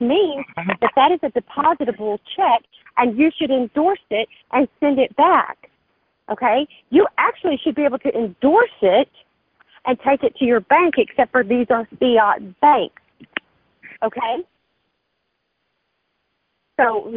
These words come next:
anyway, that's, there's a whole lot more. I mean, gosh, I, I, I could, I could explain if I had hours. We,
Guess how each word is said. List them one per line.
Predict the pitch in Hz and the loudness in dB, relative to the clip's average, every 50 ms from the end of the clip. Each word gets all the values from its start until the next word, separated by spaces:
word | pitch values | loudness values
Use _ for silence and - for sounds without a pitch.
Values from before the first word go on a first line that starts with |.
| 226 - | -4 0
anyway, | - 277 262 247 220 190 - - 190 - _ _ - | 2 4 4 4 4 2 0 -2 -4 -10 _ _ -4
that's, | 190 277 302 311 - _ _ _ _ _ _ _ _ _ _ _ _ _ _ _ - | 0 2 2 2 0 _ _ _ _ _ _ _ _ _ _ _ _ _ _ _ -8
there's | 294 311 302 - | -6 -6 -6 -6
a | 349 | -6
whole | - 320 320 311 | -6 -6 -6 -6
lot | 302 285 - - | -6 -8 -8 -6
more. | 247 247 240 233 226 226 214 - - | -6 -4 -4 -4 -4 -6 -8 -8 -6
I | 233 | -4
mean, | 233 226 208 190 - - - | -4 -4 -6 -6 -8 -6 -2
gosh, | 233 196 196 - - - | -2 -2 -2 -4 -6 -4
I, | 202 220 220 - _ - | -2 -2 -2 -2 _ -2
I, | 151 196 226 - - | 0 0 0 0 0
I | 214 247 - | -2 -2 -2
could, | - 262 233 208 202 190 196 196 _ _ _ _ _ _ _ _ _ _ _ _ _ _ - - | -2 -2 -2 0 -2 -4 -6 -10 _ _ _ _ _ _ _ _ _ _ _ _ _ _ -4 -4
I | 240 240 | -4 -2
could | - 214 | -2 -4
explain | 208 - - _ _ - 233 240 226 220 220 220 214 214 220 220 190 202 - | -6 -6 -10 _ _ -6 -2 -2 0 0 0 0 0 0 -2 -2 -4 -2 -2
if | 233 226 - | 0 0 0
I | 214 208 | 0 0
had | 214 233 208 185 - - | 2 2 2 2 2 2
hours. | 214 214 214 226 233 233 233 240 240 226 190 _ - 190 | 0 2 2 2 2 2 2 2 0 -2 -4 _ -10 -6
We, | 196 214 | -4 -4